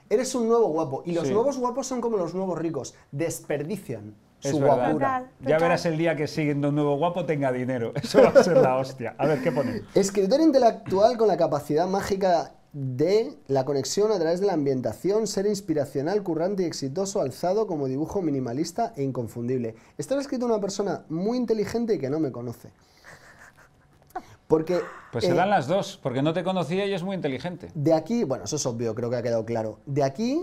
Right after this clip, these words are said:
Speaker 1: se desprende una persona que sabe escribir muy bien, que tiene un uso de la subordinada muy interesante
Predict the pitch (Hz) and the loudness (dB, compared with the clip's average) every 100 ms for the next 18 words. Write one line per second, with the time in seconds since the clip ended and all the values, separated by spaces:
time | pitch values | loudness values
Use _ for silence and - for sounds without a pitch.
0 | 349 - 160 139 - 180 190 202 170 151 | -6 -2 -2 0 -2 -2 0 2 0 -2
1 | - 180 220 185 131 117 - - 131 131 | -2 0 0 0 -2 -4 -8 0 2 2
2 | - 117 113 104 98 95 104 165 160 185 | 0 -2 -2 -2 -6 -6 0 0 2 0
3 | 269 - _ _ _ - _ _ _ _ | -4 -16 _ _ _ -20 _ _ _ _
4 | - 123 147 160 170 175 165 160 165 165 | -4 -2 0 2 0 -2 2 2 2 0
5 | - 147 143 135 139 127 131 135 135 123 | 0 0 0 -2 -2 -2 0 0 0 -2
6 | 113 - 139 151 151 143 131 117 110 165 | -6 -4 -2 0 0 0 0 -2 -4 -2
7 | 185 156 143 185 | -2 0 -2 -2